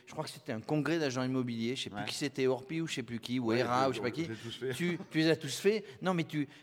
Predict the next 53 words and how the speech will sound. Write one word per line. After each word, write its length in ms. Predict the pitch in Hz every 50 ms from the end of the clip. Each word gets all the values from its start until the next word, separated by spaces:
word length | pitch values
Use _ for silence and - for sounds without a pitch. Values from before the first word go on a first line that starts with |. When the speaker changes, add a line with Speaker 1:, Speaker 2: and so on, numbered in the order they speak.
| _ _
Speaker 1:
tu, 240 | - - 147 147 131
tu, 180 | - - 147 -
tu 140 | - - 156
donnes 380 | 139 139 175 226 247 233 202 180
et 180 | 165 156 139
tu 160 | - - 151 151
donnes 300 | 151 180 185 180 170 156
une, 240 | 143 139 135 135 - 147
une 260 | 143 135 135 135 127
passion, 760 | 131 - - 208 185 156 - - - 202 202 202 196 190 156
une 180 | 143 147 165
envie 480 | 185 190 180 165 165 175 196 208 208 190
et 40 | 165
de 100 | 156 156
dire, « 180 | 175 202 180 160
Les 80 | 156 160
gars, 200 | 180 185 170 139 - - - _
allez-y, 460 | 107 120 143 156 160 156 170 190 190
quoi, 180 | - - 139 131
regardez-moi 460 | 135 143 147 151 156 156 160 160 147
comment 280 | 123 151 147 139 143 143
je 80 | 139
suis, 300 | - - 180 190 214 196
hein, 80 | 147 143
si, 240 | 127 - 135 127 117
si, 120 | - 139 123 123 120 135 123 117
si 160 | - 131 123
je 60 | -
peux 100 | - 131
m'exprimer 440 | 123 127 120 - - 135 123 123 120
Speaker 2:
Ouais, 40 | 156
Speaker 1:
ainsi. » 220 | 220 196 185 208 220 208
Speaker 2:
bien 20 |
sûr, 80 | 208 196
bien 120 | 170 165
sûr, 120 | - - -
Speaker 1:
Donc, 180 | 151 165 -
Speaker 2:
bien 100 | - 160
sûr. 80 | 156 139
Speaker 1:
euh, 180 | - - - -
à 60 | - 135
partir 160 | 170 180 185
du 60 | 190
moment 200 | 196 202 196 202
où 180 | 196 190 185 180
on 20 |
veut, 200 | 160 170 196 208
dans 100 | 196 180
la 100 | 165 165
tête, 220 | 160 - 180 180 -
on 100 | 156 143
y 100 | 143 127
va. 160 | 117 110